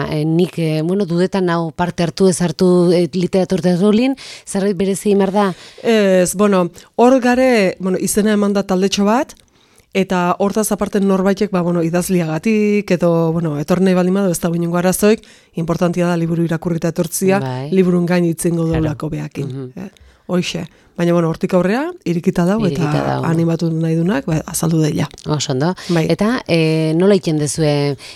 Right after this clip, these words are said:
Speaker 1: e, liburuk, e, aukeratzeko garaien, edo ze idazle ekarri?
Speaker 2: Bai,
Speaker 1: Ko-
Speaker 2: bueno, liburuk, e, bueno, ohitura dakauna da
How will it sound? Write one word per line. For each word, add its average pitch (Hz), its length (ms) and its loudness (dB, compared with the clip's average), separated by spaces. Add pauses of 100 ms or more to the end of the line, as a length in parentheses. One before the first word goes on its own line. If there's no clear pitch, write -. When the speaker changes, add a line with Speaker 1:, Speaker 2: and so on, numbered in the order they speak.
Speaker 1:
e, 143 340 -2
liburuk, 156 720 0
e, 147 180 0
aukeratzeko 147 580 -2
garaien, 185 320 0
edo 156 120 0
ze 175 180 -2
idazle 147 380 0
ekarri? 180 800 -4
Speaker 2:
Bai, 202 320 0
Speaker 1:
Ko- 190 60 0
Speaker 2:
bueno, 190 380 2
liburuk, 254 1000 0
e, 185 360 -2
bueno, 185 220 0
ohitura 220 720 0
dakauna 202 420 -2
da 233 180 -2